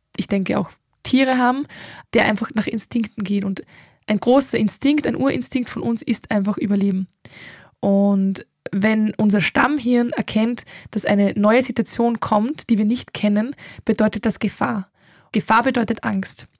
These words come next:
Darum sind Veränderungen für uns oft so schwierig und auch aus dieser Comfortzone herauszutreten gar nicht so leicht, wie man, wie man sich vielleicht oft denkt, dass es ist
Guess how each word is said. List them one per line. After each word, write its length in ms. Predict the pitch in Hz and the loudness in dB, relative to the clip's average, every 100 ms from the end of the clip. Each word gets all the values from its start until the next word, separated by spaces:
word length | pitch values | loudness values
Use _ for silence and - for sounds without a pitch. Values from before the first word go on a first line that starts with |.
| _ - - _ - | _ -20 -20 _ 0
Darum 480 | 220 233 254 262 269 - _ _ _ - | 2 2 0 -4 -10 -12 _ _ _ -4
sind 240 | 240 220 | -2 0
Veränderungen 580 | - 220 233 233 233 226 | 0 2 2 2 2 -2
für 160 | - | -2
uns 240 | - 220 208 | -2 0 -2
oft 180 | - - | -6 -2
so 120 | 226 | -2
schwierig 560 | - 220 240 226 220 | 2 4 4 2 0
und 140 | - 214 | -2 0
auch 260 | 220 202 - - - - | 0 -2 -8 -20 -20 -6
aus 500 | - 202 196 202 180 | 2 4 4 2 -2
dieser 240 | - 208 208 | -2 0 0
Comfortzone 840 | - 233 254 233 - - 214 - | 2 2 2 -2 -2 -4 -4 0
herauszutreten 880 | 185 233 180 - - 233 - 233 240 - - | 0 0 0 -4 -2 -2 0 -4 -6 -12 -4
gar 160 | 220 240 | 0 4
nicht 180 | 277 - | 2 2
so 100 | 247 | 0
leicht, 500 | 226 220 247 - 208 | 2 2 0 -4 2
wie 200 | 226 214 | 2 4
man, 280 | 226 220 214 - 208 | 0 -2 -6 -8 -2
wie 100 | 220 | 0
man 120 | 214 | 0
sich 280 | 208 - - | -4 -10 -6
vielleicht 300 | 220 220 - | 0 0 0
oft 320 | - - - | -4 -4 -2
denkt, 240 | 233 220 | 0 0
dass 100 | 202 | -6
es 120 | 190 - | -6 -2
ist 320 | 220 - | -2 -2